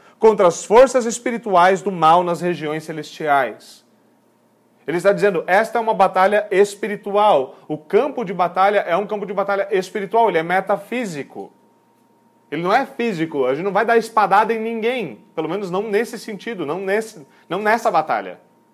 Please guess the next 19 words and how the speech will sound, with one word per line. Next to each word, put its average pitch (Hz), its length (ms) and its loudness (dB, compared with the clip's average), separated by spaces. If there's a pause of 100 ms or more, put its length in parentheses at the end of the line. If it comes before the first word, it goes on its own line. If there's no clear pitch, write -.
(2250)
Há 180 140 6
um 220 180 0
outro 285 360 2
tipo 180 280 -10
de 165 60 -8
batalha, 151 580 -2 (160)
há 175 80 2
um 180 80 0
outro 262 240 0
tipo 214 180 -8
de 214 120 -4
fortaleza 220 840 0
que 208 80 -8
deve 165 220 -2
ser 170 180 -10
derra-, 160 320 -6
derrubada 156 560 0
e 170 40 2
atacada. 165 640 -2